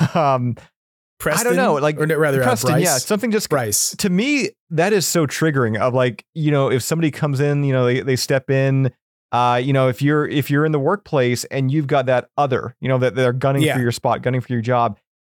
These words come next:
Speaker 1: Like, I don't know, there's certain things like that and, like, the dinner with the boss that I'm just like, "You know what? I'm, I'm kind of on your side here." <laughs>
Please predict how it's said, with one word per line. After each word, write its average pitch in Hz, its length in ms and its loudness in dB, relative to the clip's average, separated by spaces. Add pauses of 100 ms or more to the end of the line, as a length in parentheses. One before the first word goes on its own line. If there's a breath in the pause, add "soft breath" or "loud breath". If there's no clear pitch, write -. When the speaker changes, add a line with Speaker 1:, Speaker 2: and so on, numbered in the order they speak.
Speaker 1:
Like, 123 200 -4 (160)
I 226 80 -4
don't 262 120 -2
know, 254 100 2
there's 160 180 0
certain 247 240 -2
things 208 300 0
like 135 160 -2
that 170 480 2
and, 135 160 0
like, 123 300 0
the 127 300 0
dinner 151 500 0
with 135 200 0
the 127 80 -4
boss 143 520 0
that 151 160 0
I'm 202 100 -2
just 196 160 -4
like, 151 260 0 (680)
"You 214 140 -2
know 508 120 2
what? 508 420 2
I'm, - 240 -2 (120)
I'm 381 160 -6
kind - 340 0
of 403 120 0
on 359 180 0
your 359 160 4
side 170 480 0
here." 143 260 2
<laughs> - 60 -20